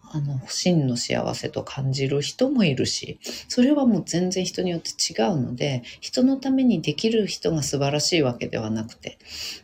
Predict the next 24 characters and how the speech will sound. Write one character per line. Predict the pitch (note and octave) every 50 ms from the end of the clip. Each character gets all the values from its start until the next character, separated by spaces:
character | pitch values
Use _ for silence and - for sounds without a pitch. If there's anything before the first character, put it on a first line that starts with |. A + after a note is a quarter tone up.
| _ -
う | F3
ん、 | E3 D3 C3 A#2 B2+
全 | D3+ E3+ E3 - _ - - C4+
く | C4+ C4+ C4 A#3
全 | G#3 G#3 A3 A#3 B3+ C4
然 | - - C4+ C4 B3 A#3+ -
そ | - - A#3+ A3
う | A3+
い | A#3+ A#3 A#3
う | A3+ A3 G#3+ - - - _ _ _ _ _ - - _ - - -
こ | - - -
と | - B2+ B2
な | A#2+ A#2+
く | C3+ -
て、 | - - - - - - A3+ A3+ - - - D4+ C#4 - - - -
<laughs> | D#4 - - - - - - - - D#4+ -
う | - G3
ん。 | F3 E3+ - - - - _ - - - - - - - _ _
あ | - D3 C#3 C3+
の、 | C3+ C#3 - -
そ | - - - A3+
れ | B3 C4+
っ | C4+
て | C#4 A3 A3